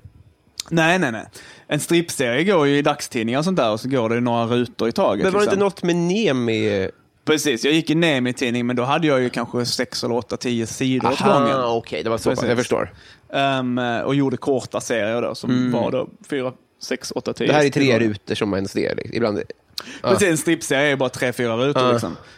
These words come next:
Speaker 1: Och, eh, mina serier är ju alltid i alla fall ett par sidor.
Speaker 2: Ja, just det.
Speaker 1: Men de senaste åren så är det ju serier som är... Astrid var ju hundratrettio sidor. Det är
Speaker 2: Ja.
Speaker 1: ju en, alltså det är ju en berättelse som är en... Hade du gjort en film så hade den filmen varit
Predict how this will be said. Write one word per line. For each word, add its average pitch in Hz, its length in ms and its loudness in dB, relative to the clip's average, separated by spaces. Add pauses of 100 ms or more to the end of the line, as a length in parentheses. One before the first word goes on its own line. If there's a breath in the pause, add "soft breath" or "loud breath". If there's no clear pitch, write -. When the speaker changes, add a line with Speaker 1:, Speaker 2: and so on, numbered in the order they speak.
(140 loud breath)
Speaker 1:
Och, - 300 -6
eh, 123 140 2
mina 123 280 0
serier 120 240 2
är 117 200 2
ju 117 60 2
alltid 123 460 -2 (220)
i 143 80 -6
alla 127 140 0
fall 120 140 -2
ett - 80 -8
par 123 140 -2
sidor. 143 520 -2 (100)
Speaker 2:
Ja, 120 140 0
just 110 160 -4
det. - 120 -6 (580)
Speaker 1:
Men 147 140 -4
de 143 120 -2
senaste 131 360 0
åren 131 140 0
så 117 420 -2
är 127 160 -4
det 120 60 -2
ju 113 340 -2
serier 110 360 -4
som 110 220 -6
är... 101 180 -6 (600)
Astrid 120 360 -6
var 123 120 -2
ju 120 100 0
hundratrettio 117 640 -6
sidor. 139 380 -2 (100)
Det 120 80 -2
är 123 40 2
Speaker 2:
Ja. 123 60 2
Speaker 1:
ju - 20 0
en, 120 200 -4 (420 soft breath)
alltså 123 140 -8
det 120 80 0
är - 20 2
ju 127 40 0
en 127 60 -2
berättelse 117 440 -4
som 113 180 -6
är 113 40 -4
en... 110 160 -6 (480 loud breath)
Hade 147 140 0
du 156 40 4
gjort 147 120 0
en 139 100 0
film 123 600 -4
så 127 100 -4
hade 127 140 -2
den 117 120 -4
filmen 113 300 -6
varit 107 260 -4